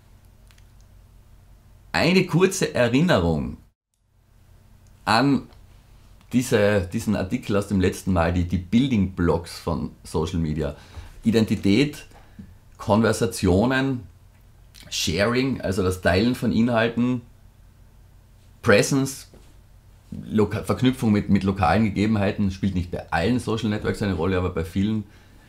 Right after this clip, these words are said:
Relationships, die eigenen Kontakte, das eigene Netzwerk, Reputation und Gruppen, Interessensgruppen, Diskussionsgruppen, das sind im Wesentlichen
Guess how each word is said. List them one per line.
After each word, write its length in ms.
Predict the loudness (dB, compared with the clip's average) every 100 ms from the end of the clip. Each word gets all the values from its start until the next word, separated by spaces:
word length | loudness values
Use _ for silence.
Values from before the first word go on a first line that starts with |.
| -4 2
Relationships, 920 | 6 6 4 0 0 0 -2 -8 -18 -20 -20 -20 -20 -20 -20 -20 -16 -6
die 140 | -4
eigenen 320 | -2 0 0
Kontakte, 540 | 0 -2 -2 -4 -6 -6
das 200 | -6 -4
eigene 360 | -2 0 0
Netzwerk, 580 | 0 0 -2 -2 0 -2 -10 -20 -20 -20 -20 -20 -20 -20 -4
Reputation 1000 | 0 0 2 0 2 2 4 4 2 -2 -10 -20 -20 -20 -20 -20 -20 -20 -20 -2
und 360 | 2 2 0 -8 -20 -4
Gruppen, 500 | 0 0 0 -2 -4 -2
Interessensgruppen, 840 | 2 2 2 0 -4 -4 -2 0
Diskussionsgruppen, 880 | -2 -2 -4 -2 -2 -4 -4 -4 -4 -10 -20 -20 -20 -4
das 280 | 0 0 0
sind 220 | -2 0
im 160 | 0 2
Wesentlichen 840 | 0 -2 -2 -2 -2 -2 -4